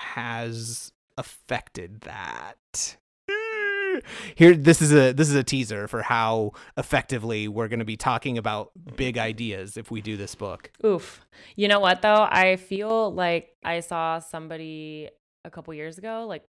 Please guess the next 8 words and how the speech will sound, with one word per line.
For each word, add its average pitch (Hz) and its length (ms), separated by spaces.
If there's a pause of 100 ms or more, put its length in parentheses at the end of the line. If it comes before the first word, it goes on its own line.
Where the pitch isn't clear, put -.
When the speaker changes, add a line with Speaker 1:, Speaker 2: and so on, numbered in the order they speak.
(140)
Speaker 2:
post 156 400 (320)
this, 220 360
like, 165 240
"This 196 200
is 190 100
a 196 80
must 190 380
read," 165 540